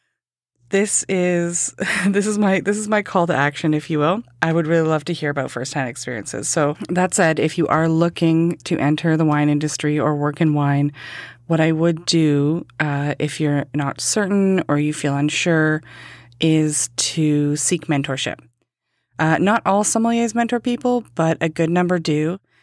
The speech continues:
and a good sommelier who mentors would be happy to have you. Uh, there are so many ways you can work in this industry, should there be physical or other barriers, like I said.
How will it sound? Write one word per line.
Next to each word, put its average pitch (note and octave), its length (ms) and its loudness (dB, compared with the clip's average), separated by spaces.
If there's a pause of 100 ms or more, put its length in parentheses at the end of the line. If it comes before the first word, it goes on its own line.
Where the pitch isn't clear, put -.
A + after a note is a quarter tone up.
(280)
and D#3 300 4
a D#3 80 -2
good F#3 200 -2
sommelier D3+ 540 2
who D3 140 -2
mentors D#3+ 720 0
would D#3 200 -6
be D#3 120 0
happy C#3 640 -4
to C#3 120 -10
have B2 260 -6
you. G#2+ 220 -12 (520)
Uh, D#3+ 100 4
there E3+ 140 4
are F3 60 2
so G3+ 160 2
many G3 180 4
ways E3 220 4
you E3 80 0
can D#3 100 2
work C#3 160 0
in D3+ 60 2
this D3 160 0
industry, F#3 560 0 (380)
should E3+ 200 -2
there D#3 100 2
be D3+ 140 2
physical D#3+ 680 0
or C#3+ 140 -2
other D3+ 220 2
barriers, D#3+ 540 0
like D3 160 -2
I D3 100 0
said. D#3 340 -2